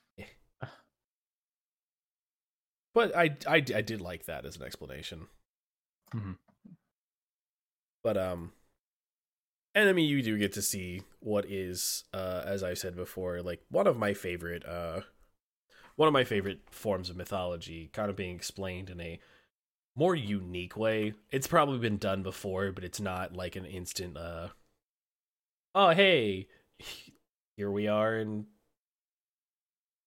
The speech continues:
Speaker 1: you know, we're gonna come up with some other reason. Are they actually are gods?" Kind of thing. They're like, "Well, they're actually alien." Yeah, yeah. I already went over this. I'm just restating
Speaker 2: Mm-hmm.
Speaker 1: the statement I made before.
Speaker 2: You're just repeating yourself.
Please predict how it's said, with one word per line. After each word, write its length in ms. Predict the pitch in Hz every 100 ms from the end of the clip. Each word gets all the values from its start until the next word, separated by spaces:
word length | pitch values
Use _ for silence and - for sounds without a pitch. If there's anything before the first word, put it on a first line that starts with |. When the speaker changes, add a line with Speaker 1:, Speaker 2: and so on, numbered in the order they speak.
| -
Speaker 1:
you 100 | 104
know, 300 | 95 92 101 _ _ _
we're 120 | 104
gonna 160 | 101 104
come 160 | 113 107
up 80 |
with 100 | 107
some 140 | - 113
other 180 | 113 110
reason. 340 | 131 120 92
Are 80 | 90
they 180 | 107 95
actually 340 | 101 - 113
are 180 | 139 180
gods?" 600 | 151 101 90 - - - _ _ _ _ _
Kind 140 | 101 95
of 80 |
thing. 180 | 107 95
They're 100 | 104
like, 200 | 110 101 - - -
"Well, 240 | 185 190
they're 160 | 175 196
actually 280 | 190 143 -
alien." 400 | 151 120 95 98
Yeah, 80 | 95
yeah. 240 | 90 90 82
I 120 | 131 135
already 160 | 110
went 160 | 101 92
over 140 | 82
this. 300 | 95 90 - -
I'm 200 | 113 104 107
just 360 | 101 - - - -
restating 460 | 117 107 123 110
Speaker 2:
Mm-hmm. 100 | 85
Speaker 1:
the 60 | 85
statement 340 | 98 87 85
I 40 | 82
made 180 | 82
before. 220 | 82 110 98
Speaker 2:
You're 80 |
just 160 | 95 - _ - - _ - _
repeating 280 | 110 107 92
yourself. 320 | 87 92 82